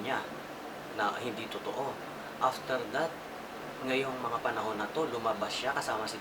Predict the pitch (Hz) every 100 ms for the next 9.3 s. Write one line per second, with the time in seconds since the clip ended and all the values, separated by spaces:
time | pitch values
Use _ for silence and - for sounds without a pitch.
0 | - 101 95 92 104 113 110 113 104 95
1 | 95 92 92 113 127 - - - 107 107
2 | - - - - 113 110 107 113 104 104
3 | 98 98 95 117 143 117 95 - 131 135
4 | - 107 92 101 95 92 - - - 104
5 | 104 - 101 98 104 - 104 95 95 90
6 | - 101 - 107 95 135 151 110 - 104
7 | 95 120 131 107 101 113 - 101 101 104
8 | 95 95 - - - 123 151 165 - -
9 | - - 107